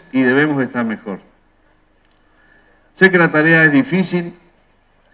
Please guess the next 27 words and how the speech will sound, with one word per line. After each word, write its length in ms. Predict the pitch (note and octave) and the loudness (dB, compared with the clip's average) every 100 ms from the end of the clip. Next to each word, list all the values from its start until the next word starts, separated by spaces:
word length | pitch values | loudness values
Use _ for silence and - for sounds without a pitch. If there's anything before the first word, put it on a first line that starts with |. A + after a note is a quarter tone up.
| _ _ - | _ _ -4
que 80 | C3 | -2
las 240 | C#3 C3+ | -2 -4
urgencias 600 | A#2+ A2 F3 F3+ E3+ C#3+ | -8 -2 0 0 0 -4
son 180 | D#3+ D#3 | -4 -6
innumerables, 800 | D3+ D3+ B2+ C3 D#3 D3+ C#3+ C3+ - _ _ _ _ _ _ _ _ - | -4 -4 -2 0 0 0 -2 -4 -12 _ _ _ _ _ _ _ _ -6
que 120 | B2+ | -4
las 160 | C3+ B2+ | -2 -2
demandas 440 | B2+ E3+ F3 D#3+ | -2 0 0 0
superan 500 | C#3 A2+ D#3+ E3 D3 | -2 0 2 2 2
con 200 | C#3 B2+ | 0 -2
creces 380 | E3+ G3 E3+ D3 | 0 0 0 -4
las 100 | B2+ | -4
soluciones 560 | C3 B2+ A#2+ E3 D#3 | -4 -6 -4 -4 -4
que 80 | C#3+ | -4
podamos 420 | C3 C3 C#3+ C#3 | -2 0 0 -2
encontrar, 600 | B2+ A#2 A2 B2+ C#3+ C3+ - _ _ _ _ _ _ _ _ - | -4 -6 -4 0 0 -2 -12 _ _ _ _ _ _ _ _ -8
pero 160 | B2+ E3 | -2 -2
es 100 | D#3+ | 0
tiempo 320 | F3 E3+ D#3+ | -2 0 -2
de 80 | C#3+ | 0
comprometernos 840 | D3 C#3 C#3 C3 D#3+ E3 C3 G2 - - _ _ _ _ | -2 0 0 0 2 0 -2 -8 -10 -20 _ _ _ _
todos 480 | G3 G3 C3+ A2+ - C3 | 4 4 4 -2 -12 -6
en 100 | B2+ | -4
la 160 | B2+ | -4
tarea 260 | B2+ C#3 D3+ | -2 0 0
de 100 | D3 | 0
construir 840 | C#3 C3+ C3 C#3+ E3+ F3+ - - | -2 -6 -2 2 2 2 -6 -20